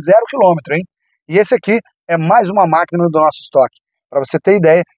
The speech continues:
esse carro tem apenas setenta e três mil quilômetros rodados. É uma S W quatro S R X dois mil e dezenove. Quer colocar na sua garagem? Basta você falar com o nosso time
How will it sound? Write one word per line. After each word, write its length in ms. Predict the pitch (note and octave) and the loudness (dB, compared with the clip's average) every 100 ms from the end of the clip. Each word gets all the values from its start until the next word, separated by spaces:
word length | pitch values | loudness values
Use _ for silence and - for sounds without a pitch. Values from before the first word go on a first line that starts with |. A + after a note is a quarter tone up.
| - | -20
esse 180 | C#3 - | -16 -4
carro 220 | D3+ C#3 | -4 -2
tem 80 | F3 | -2
apenas 360 | D#3+ - D#3+ - | -2 -2 -6 -6
setenta 480 | - _ B3 B3+ | -10 _ -12 -8
e 40 | G3+ | -6
três 280 | F#3+ F3+ D3 | -4 -4 -2
mil 100 | E3 | -2
quilômetros 320 | D#3 C#3 C3 | 0 -2 0
rodados. 340 | C3 C3+ D3 - _ _ - | 2 2 0 -4 _ _ -14
É 40 | C3+ | -4
uma 100 | D#3 | -4
S 120 | - | -2
W 240 | D#3+ D#3 D3 | -2 0 -2
quatro 360 | - D3 C3+ C#3+ | -2 0 0 0
S 240 | F3 - | 0 0
R 60 | C#3+ | -6
X 360 | E3 - F#3+ - _ _ | -4 -6 -8 -10 _ _
dois 240 | F3 F3 C3 | 0 0 -2
mil 220 | D3+ E3 _ _ | -2 -2 _ _
e 40 | D3+ | -12
dezenove. 460 | B2+ D#3 B2 A2+ _ _ - | -2 0 0 -4 _ _ -2
Quer 140 | G#3+ | 0
colocar 320 | A3+ F#3 F3+ | 2 0 2
na 100 | E3 D3+ | 0 0
sua 120 | D#3+ | 2
garagem? 400 | D#3 F3+ G3+ C#3 _ _ _ | 2 2 0 -4 _ _ _
Basta 280 | D3+ F#3 F3+ | -2 -2 -2
você 160 | D#3+ E3 | -8 -2
falar 140 | D#3 D#3 | 0 0
com 120 | D#3 | -2
o 20 | |
nosso 160 | C#3+ - | -6 -8
time 240 | - G3 | -10 -8